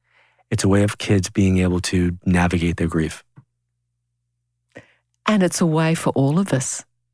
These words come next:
Speaker 2: to navigate. I mean, for me, thank you for sharing that, 'cause I, I find that incredibly beautiful and moving, 'cause it's a way I can now think about it.
Speaker 1: Right.
Speaker 2: Where I'd very much thought, "Oh, I, I,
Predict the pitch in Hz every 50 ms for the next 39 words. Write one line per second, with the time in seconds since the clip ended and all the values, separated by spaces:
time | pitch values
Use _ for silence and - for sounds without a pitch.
0 | _ - - 165 143 139 123 117 120 113 - 107 - - 120 - - - 170 165
1 | 160 165 165 - - 165 170 170 175 180 185 190 196 196 170 - - - - -
2 | _ _ - - 214 208 208 - 214 190 - 180 170 - - 147 147 147 156 151
3 | 151 139 131 - - - - - - _ _ _ _ _ - - - 170 180 -
4 | - 165 175 190 - 180 160 165 165 151 139 139 151 147 139 - - 165 160 165
5 | 156 156 151 143 123 135 139 139 151 143 - 139 139 139 139 139 139 160 185 165
6 | 131 110 - - - - - _ _ _ _ - - 170 170 165 - - 170 151
7 | 151 156 156 156 156 156 147 139 127 _ _ _ _ - - 143 160 170 185 -
8 | 233 202 185 175 160 151 151 147 135 135 135 127 117 _ _ _ _ _ _ _
9 | _ _ _ _ _ - - 147 135 - - 117 - 123 110 104 - - 95 -
10 | - - _ _ _ _ - - 87 78 82 - _ _ - _ _ _ _ _
11 | - 170 160 160 156 151 151 156 147 120 151 151 151 151 151 143 - - - -
12 | - 151 139 131 127 - _ _ - - 165 156 160 160 147 127 113 - _ _
13 | _ _ _ _ - - - - 156